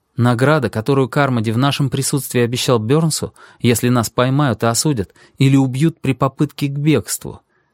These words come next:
неважно, что именно, несомненно, окажется весьма солидной. Бёрнс рассчитал хитро.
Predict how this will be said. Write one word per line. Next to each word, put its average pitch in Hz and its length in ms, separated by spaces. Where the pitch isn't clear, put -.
неважно, 127 480
что 135 240
именно, 95 380
несомненно, 123 800
окажется 127 540
весьма 113 340
солидной. 110 600
Бёрнс 143 320
рассчитал 143 500
хитро. 139 480